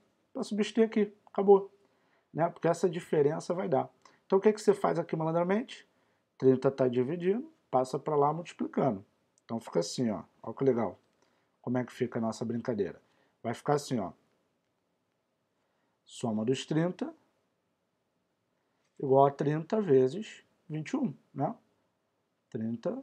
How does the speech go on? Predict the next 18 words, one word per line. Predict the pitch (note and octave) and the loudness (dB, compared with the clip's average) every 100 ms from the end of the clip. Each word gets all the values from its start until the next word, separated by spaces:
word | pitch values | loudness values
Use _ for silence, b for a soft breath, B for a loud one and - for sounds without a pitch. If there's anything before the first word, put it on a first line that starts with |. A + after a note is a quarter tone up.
| _ | _
vezes | A#2 A#2+ A#2 B2+ C3+ | -2 0 0 -4 -6
vinte | D3 C#3+ | -6 -6
e | A3+ | -4
um. | G#3 A2 - | -4 -4 -10
Isso | - D3 | -12 -2
daí | A2 | -2
dá | D#3 C3 F#3+ _ _ | 2 0 0 _ _
seiscentos | - C#3+ C3+ - A#2+ B2 | -8 -2 -2 -2 -4 -6
e | |
trinta. | - F#3+ B2+ - _ _ _ _ _ _ _ _ _ - | -4 -4 -4 -10 _ _ _ _ _ _ _ _ _ -8
Essa | G#2+ - D3+ | -8 -4 -4
é | |
a | |
soma | C#3 D3+ D3 | -4 -6 -6
dos | D#3+ - | -8 -10
trinta, | - D#2+ _ _ _ | -12 -14 _ _ _
tudo | - A2+ | -12 -4
bem? | C#3+ A#3+ | -4 -4